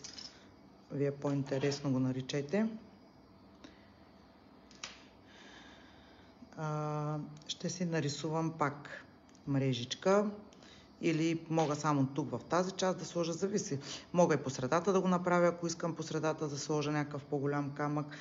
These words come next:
но за целта преди това ще използвам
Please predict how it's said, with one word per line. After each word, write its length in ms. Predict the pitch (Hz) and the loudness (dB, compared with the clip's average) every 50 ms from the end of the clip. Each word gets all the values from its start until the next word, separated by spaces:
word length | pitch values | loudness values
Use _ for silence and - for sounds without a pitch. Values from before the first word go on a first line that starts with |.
| - - - - - - | -16 -16 -18 -16 -8 -4
но 160 | 156 160 165 | -2 0 0
за 140 | 151 139 151 | -2 -4 -6
целта 680 | 151 - - 147 139 135 131 135 - - 175 156 151 165 165 - | -6 -4 -2 0 0 0 -2 -2 0 2 2 2 2 0 -4 -4
преди 260 | - 139 143 143 160 | -4 -4 -2 -2 -4
това 440 | 160 - 147 131 131 135 131 135 147 170 180 175 - - - - - - - - - - - | -4 -4 -2 0 2 2 4 2 2 2 -2 -4 -6 -10 -18 -18 -20 -20 -20 -20 -14 -12 -12
ще 160 | - - 151 | -8 -4 -4
използвам 960 | 151 139 - - - 160 160 165 180 165 139 131 139 139 143 156 170 180 180 | -4 -4 -6 -4 0 2 2 2 2 0 -2 0 0 0 0 0 -2 -4 -6